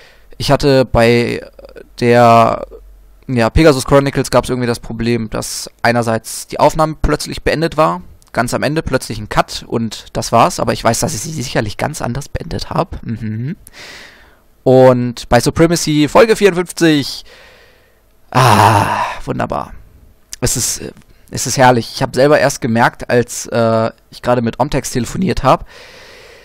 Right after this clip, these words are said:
und er mir meinte, „Hast du dir deine Folge eigentlich mal angehört?“ Und ich dachte natürlich, „Nee, was ist mit meiner Folge?“ „Ja, hör mal rein, so ab zwanzig Sekunden geht's los.“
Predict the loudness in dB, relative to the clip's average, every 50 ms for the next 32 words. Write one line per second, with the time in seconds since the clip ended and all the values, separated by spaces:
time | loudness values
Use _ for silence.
0 | _ _ _ _ _ -20 _ _ _ _ _ _ _ _ _ _ _ _ _ 0
1 | 0 2 6 6 8 8 8 6 4 4 4 0 0 0 -2 -2 -2 -2 2 2
2 | 4 4 6 4 4 2 0 -2 2 2 2 2 2 0 -2 -2 -2 -4 -6 -8
3 | -6 -6 -4 -4 -4 -6 -4 -4 -2 -2 -2 -2 -2 -2 -2 -2 -2 -2 -2 -4
4 | -4 -12 -16 -16 -18 -20 -20 -20 _ _ _ _ _ _ _ _ _ _ _ -20
5 | -14 -14 -12 -12 -10 -10 -8 -8 -10 -10 -12 -12 -8 -4 0 2 2 2 2 0
6 | -4 -12 -20 -14 -10 -8 -6 -2 2 2 4 4 4 4 4 4 4 4 4 4
7 | 4 2 -4 -6 -10 -20 -20 _ _ -20 -20 -8 -2 2 4 6 6 6 8 6
8 | 6 6 6 2 2 4 4 2 2 2 4 4 4 4 4 -2 -4 -4 -2 0
9 | 0 0 0 -2 -2 -2 -4 -4 -6 -10 -12 -10 -10 -10 -12 -14